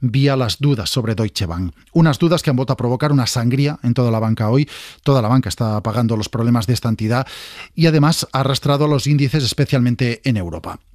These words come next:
¿Qué ha ocurrido con Deutsche Bank? ¿Qué pasa con esta entidad? Lo que ha ocurrido es que básicamente el pánico y el miedo en el sector bancario es de tal magnitud a día de hoy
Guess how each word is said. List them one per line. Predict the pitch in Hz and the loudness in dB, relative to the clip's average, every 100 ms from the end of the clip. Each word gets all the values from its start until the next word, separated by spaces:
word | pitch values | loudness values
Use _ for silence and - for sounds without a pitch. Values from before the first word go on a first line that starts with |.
| - | -12
¿Qué | - 196 | 0 0
ha | |
ocurrido | 180 180 165 196 196 185 | 2 2 2 2 -2 -2
con | 151 143 | 0 2
Deutsche | 139 160 - 120 | 2 0 0 -2
Bank? | 92 107 | -2 0
¿Qué | 185 | -2
pasa | 180 175 180 | 0 -2 0
con | 151 | 0
esta | 139 - | 0 0
entidad? | 117 107 90 85 - - - | -2 -2 -8 -10 -16 -12 0
Lo | 139 | 2
que | |
ha | 196 | 2
ocurrido | 185 170 185 202 _ _ _ - | 2 2 2 0 _ _ _ -6
es | 165 | -6
que | - 135 | -2 -4
básicamente | 127 147 - 147 147 147 | -2 -2 2 2 2 2
el | 151 | 0
pánico | - 135 139 147 | 2 2 2 2
y | |
el | 139 | 2
miedo | 139 139 | 2 2
en | 139 | 0
el | |
sector | 131 131 139 | -2 -2 -2
bancario | 131 131 139 | -2 0 0
es | 135 | 0
de | 135 | -2
tal | - 147 | 0 2
magnitud | 143 139 135 147 143 | 2 2 2 2 0
a | |
día | 120 139 | 0 -2
de | 123 123 | 0 -2
hoy | 143 | -4